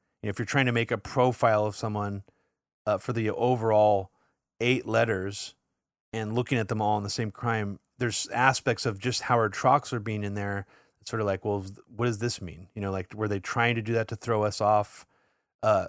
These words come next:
so it, it almost seems there's some intention seemingly maybe even there to, to confuse. I don't know how you feel about that. I mean, I, I don't really have any real thoughts beyond that on why Howard Troxler was a,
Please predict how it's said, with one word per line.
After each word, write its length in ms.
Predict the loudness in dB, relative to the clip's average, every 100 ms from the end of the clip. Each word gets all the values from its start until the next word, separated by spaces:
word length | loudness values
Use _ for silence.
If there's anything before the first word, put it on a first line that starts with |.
| -4
so 220 | 0 0
it, 260 | 0 -4 -4
it 120 | 2
almost 280 | 4 4 4
seems 180 | 2 2
there's 160 | 0 0
some 160 | -2
intention 600 | -2 -2 -2 -2 -2 -4
seemingly 440 | -4 -4 -2 -2 -2
maybe 320 | -4 -4 -6 -8 -8
even 220 | -6 -4
there 240 | 0 2
to, 220 | 0 -4 -6 _ -12
to 100 | -12
confuse. 720 | -8 -10 -8 -10 -10 -10 -12 _ _ _ _ _ -4
I 60 | 2
don't 120 | 4
know 80 | 6
how 100 | 4
you 120 | 0
feel 220 | 0 0
about 220 | 0 -2
that. 220 | 0 0
I 40 | 0
mean, 160 | -4
I, 300 | -2 0 0 -2 _ _ _ _ _ 2
I 80 | 4
don't 160 | 4
really 220 | 2 0
have 280 | 2 2 2
any 300 | 0 -4 -6 -10 _ _ _ _ _
real 220 | -2 -2
thoughts 380 | 0 4 4 2
beyond 240 | -4 -2 -2
that 120 | -2
on 200 | -4 0
why 180 | 0 0
Howard 340 | -2 -4 -4
Troxler 480 | -4 -2 -2 -4 -6
was 180 | -6 -6
a, 240 | -6